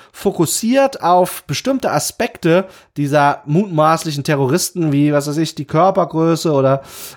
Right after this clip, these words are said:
eben, äh, das Gewicht, dass einem unweigerlich ein anderer Aspekt dabei in irgendeiner Form durch die Finger rutschen wird. Irgendwann wird einem eine verräterische Information präsentiert werden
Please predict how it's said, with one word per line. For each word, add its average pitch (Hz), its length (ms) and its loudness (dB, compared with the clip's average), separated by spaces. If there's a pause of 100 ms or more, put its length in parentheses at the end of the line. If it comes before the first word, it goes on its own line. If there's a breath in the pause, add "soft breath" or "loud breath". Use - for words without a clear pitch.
eben, 143 320 0
äh, 131 240 -4
das 143 260 -4
Gewicht, 160 360 -2
dass 165 160 -2
einem 160 400 0
unweigerlich 190 760 0 (280)
ein 135 220 0
anderer 247 420 0
Aspekt 185 420 -4
dabei 156 400 2 (140)
in 143 140 -2
irgendeiner 175 280 0
Form 139 380 0 (360 soft breath)
durch 190 200 0
die 196 100 0
Finger 165 240 0
rutschen 113 380 -4
wird. 90 260 -4 (400 soft breath)
Irgendwann 202 460 0
wird 233 160 -4
einem 180 240 0
eine 160 400 0
verräterische 196 640 0
Information 185 680 0
präsentiert 165 520 -2
werden 151 380 0